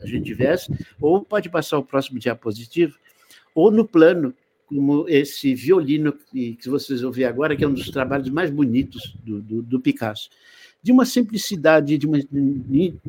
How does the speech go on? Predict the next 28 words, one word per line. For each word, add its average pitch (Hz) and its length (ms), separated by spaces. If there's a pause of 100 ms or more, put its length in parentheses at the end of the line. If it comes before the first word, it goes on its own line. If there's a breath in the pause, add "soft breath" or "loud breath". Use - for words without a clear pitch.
praticamente 175 460
de 170 60
uma 170 80
ingenuidade, 151 520 (420 soft breath)
parece 214 260
coisa 185 240
de 175 100
criança, 147 580 (100)
e 208 240
é 202 220
coisa 113 300
de 113 100
criança, 127 540
de 120 60
uma 110 100
certa - 220
maneira, 117 320 (220 soft breath)
essa 160 160
espontaneidade 151 880
que 165 80
não 156 140
tem 170 360 (100)
regra, 127 420
não 143 160
tem 160 180
lei, 131 340
não 123 220
tem 160 280